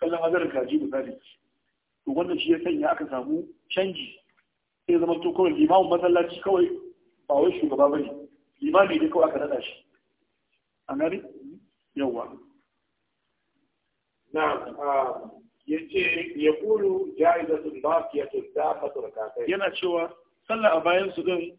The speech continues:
Speaker 1: ja'iza, ya halatta, kuma mai wanzuwa ne, cikakke ne raka'a biyu. Ya halatta mai wanzuwa ne kuma cikakke. Wato, an kai sallar a bayan su, duk da fasikai ne wasu daga cikin su. Sallar ja'iza kuma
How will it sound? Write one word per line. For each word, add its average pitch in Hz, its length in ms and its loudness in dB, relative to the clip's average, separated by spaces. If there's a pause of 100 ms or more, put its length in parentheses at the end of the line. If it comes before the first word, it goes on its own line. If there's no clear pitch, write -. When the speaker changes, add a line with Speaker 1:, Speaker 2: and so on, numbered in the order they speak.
(140)
Speaker 1:
ja'iza, 143 520 -2 (800)
ya 170 240 6
halatta, 156 500 2 (500)
kuma 160 380 0
mai 156 140 6
wanzuwa 156 560 6
ne, 175 300 4 (280)
cikakke 196 420 0
ne 165 140 4
raka'a 160 280 2
biyu. - 200 -10 (800)
Ya 160 200 4
halatta 165 560 0
mai 151 120 2
wanzuwa 147 480 0
ne 311 100 -2
kuma 311 180 -4
cikakke. - 460 0 (520)
Wato, 165 200 2
an 208 80 -2
kai 220 200 4
sallar 214 580 4 (760)
a 147 80 8
bayan 180 340 8
su, 151 60 -6
duk 196 160 -4
da 190 80 6
fasikai 165 460 4
ne 175 60 4
wasu 160 220 2
daga 139 200 0
cikin 156 240 -2
su. - 100 -14 (760)
Sallar 202 420 2 (140)
ja'iza 151 500 0 (360)
kuma 185 140 2